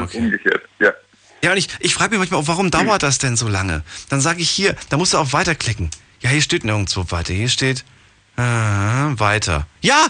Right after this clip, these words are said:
Speaker 2: da musst du draufklicken. Ja, hab ich jetzt gemacht. Und was passiert? Weiß ich nicht.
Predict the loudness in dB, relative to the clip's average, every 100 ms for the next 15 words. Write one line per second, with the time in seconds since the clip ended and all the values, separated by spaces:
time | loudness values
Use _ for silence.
0 | 2 0 2 0 0 0 0 -2 -2 -8
1 | -10 -16 -14 -12 -10 -12 _ -2 2 2
2 | -2 -8 -12 -2 0 2 0 0 0 2
3 | 0 -2 -18 -12 -2 0 0 0 0 0
4 | 0 0 -4 _ _ _ _ _ _ _
5 | _ -2 0 0 -2 -6 -8